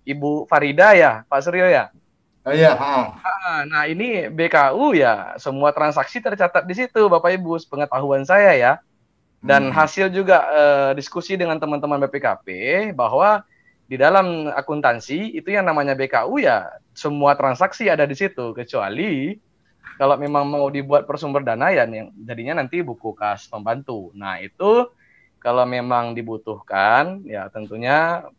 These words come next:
Speaker 1: eh, pimpinan kami dengan teman-teman B P K P pusat juga akan mendiskusi-, mendiskusikan hal ini, eh, apakah memungkinkan untuk kita, eh, akomodir di dalam, eh, update aplikasi Siskudes ke depannya.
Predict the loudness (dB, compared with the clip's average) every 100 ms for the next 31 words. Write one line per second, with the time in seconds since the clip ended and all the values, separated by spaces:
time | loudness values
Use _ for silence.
0 | _ -10 -8 -8 -12 -14 -18 -16 -14 -10
1 | 0 2 4 2 -2 -8 -6 -6 -4 -6
2 | -6 -6 -8 -10 -10 -12 -12 -12 -12 -14
3 | -12 -12 -12 -18 -4 -2 -2 -6 -6 -6
4 | -2 -4 -4 _ _ _ _ _ -14 -12
5 | -12 -12 -14 -14 -14 -10 -10 -12 -14 -12
6 | -8 -4 -4 -4 -8 -6 -6 -6 -12 -14
7 | -10 -8 -6 -6 -6 -6 -10 -10 -10 -4
8 | 0 0 -2 -12 -16 -16 -6 -4 -2 -2
9 | -4 -8 _ _ _ _ -2 0 0 0
10 | -2 -2 -4 -6 -8 -6 -4 -2 2 2
11 | 0 -4 -6 -2 -2 -2 -8 -14 -16 -12
12 | -8 -8 -10 -6 -6 -4 -8 _ -16 -14
13 | -16 -14 -16 -18 -18 -16 -16 -16 -18 -16
14 | -16 -16 -20 -20